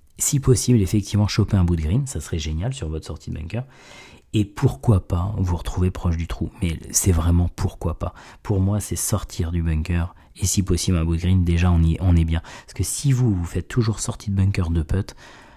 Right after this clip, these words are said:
bah, vous allez en gagner des, des coups par rapport au reste de, du champ amateur. Vous allez vraiment en gagner beaucoup. D'ailleurs, pour rappel de règles, on va rappeler un tout petit peu quelques règles par rapport au bunker. On est bien d'accord que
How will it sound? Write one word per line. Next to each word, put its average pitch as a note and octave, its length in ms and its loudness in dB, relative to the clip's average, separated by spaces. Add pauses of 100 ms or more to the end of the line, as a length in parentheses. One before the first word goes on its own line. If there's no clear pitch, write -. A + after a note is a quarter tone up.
(160)
bah, F2+ 80 2
vous F2+ 160 2
allez F2+ 100 4
en F#2 80 8
gagner G2+ 320 8
des, E2+ 300 0
des F2 160 -2
coups - 240 -8
par E2 80 -4
rapport D#2+ 260 -4
au E2+ 60 -4
reste F2 200 0
de, E2+ 140 0 (160)
du G2 100 4
champ E2+ 220 2
amateur. - 480 0 (140)
Vous F2 160 -4
allez E2+ 180 -2
vraiment G2+ 320 0
en G#2 60 2
gagner F2 240 0
beaucoup. E2 260 -8 (1200)
D'ailleurs, G2 420 2 (420)
pour F2+ 140 -2
rappel F#2 300 2
de F2 80 2
règles, G2+ 400 2 (140)
on F2+ 120 2
va F2 120 0
rappeler F2+ 300 0
un F#2 60 2
tout - 120 -10
petit - 140 -12
peu - 140 0
quelques F#2+ 340 -4
règles F#2 220 -2
par D#2 120 -6
rapport D#2+ 240 -4
au E2 60 -2
bunker. D#2+ 440 -2 (360)
On - 100 2
est F2+ 80 6
bien G2 160 6
d'accord G2 420 2
que E2 220 -2